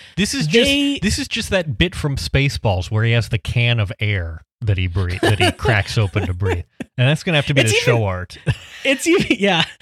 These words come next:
Speaker 2: it's even worse than that because, uh, what they're doing, so they were heavily criticized for it, but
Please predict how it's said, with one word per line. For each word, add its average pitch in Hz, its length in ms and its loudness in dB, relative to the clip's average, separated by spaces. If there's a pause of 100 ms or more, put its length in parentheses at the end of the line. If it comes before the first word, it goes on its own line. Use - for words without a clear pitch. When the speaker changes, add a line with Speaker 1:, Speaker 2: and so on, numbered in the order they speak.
(160)
Speaker 2:
it's 262 220 -2
even 349 420 0
worse 202 280 2
than 285 220 -6
that 311 380 -4
because, 240 680 -2
uh, 160 400 -2 (360)
what 247 220 -2
they're 277 160 0
doing, 240 340 0
so 208 480 -2 (160)
they 202 240 0
were 202 140 0
heavily 220 400 0
criticized 180 640 -4
for 156 260 -2
it, 147 220 -8 (340)
but 185 300 -2